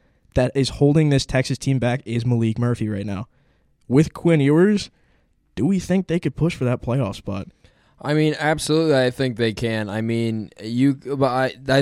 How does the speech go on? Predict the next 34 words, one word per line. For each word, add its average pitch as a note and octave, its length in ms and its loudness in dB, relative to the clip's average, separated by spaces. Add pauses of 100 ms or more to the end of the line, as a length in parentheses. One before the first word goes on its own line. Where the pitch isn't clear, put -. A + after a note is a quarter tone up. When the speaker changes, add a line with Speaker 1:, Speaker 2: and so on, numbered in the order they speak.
(120)
Speaker 2:
what C#3+ 180 6
they D#3 100 4
need D#3+ 160 4
to C#3 60 -2
do, D3 180 8
though, B2+ 180 6
definitely A#2 500 2
is A2 120 2
w-, G#2 240 -4
you A#2+ 200 0
have C3 220 2
to A#2+ 80 -2
win G#2+ 180 -2
out F2+ 240 -6
and F#2+ 180 -6
win F#2+ 120 -6
the F2+ 60 -10
Big F2+ 180 -8
twelve F2+ 200 -10
championship. F2+ 480 -10
Speaker 1:
Oh, E3 60 2
Speaker 2:
That's F#2 160 2
Speaker 1:
yeah. F#2 60 -2
Speaker 2:
kinda A2+ 220 0
without G2+ 340 -4
a F#2 60 -6
doubt. F#2+ 420 -6 (400)
But B2 280 4
I B2+ 140 2
think C3 280 0
they're C3+ 140 6
gonna C#3+ 200 4
need A#2 180 2
help. F2 280 -8